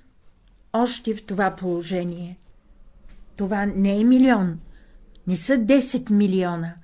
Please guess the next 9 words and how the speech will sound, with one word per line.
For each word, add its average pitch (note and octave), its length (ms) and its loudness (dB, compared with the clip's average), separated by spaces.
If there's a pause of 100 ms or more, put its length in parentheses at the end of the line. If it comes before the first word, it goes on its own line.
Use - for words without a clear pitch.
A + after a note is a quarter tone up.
(680)
Това E3+ 300 -4
са E3+ 220 -8
милиарди G#3 960 -2 (460)
и F#3+ 100 2
милиарди G3 760 0
лева G3 460 -2 (460)
само C4+ 640 2
за B3 380 -4 (100)
едного. E3 640 -4